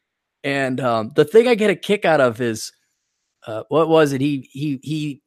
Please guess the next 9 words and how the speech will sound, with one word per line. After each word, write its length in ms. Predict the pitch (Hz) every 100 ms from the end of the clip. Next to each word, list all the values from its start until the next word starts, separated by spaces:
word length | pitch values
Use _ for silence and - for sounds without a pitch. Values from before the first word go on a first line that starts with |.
| 165 165
emailed 300 | 160 147 139
me. 180 | 143 135
He 140 | 131
says, 600 | 127 139 127 117 - - - _
his 140 | 127 131
name's 280 | 196 175 143
Russell. 380 | 151 147 135
He 20 | 117
says, 320 | 131 104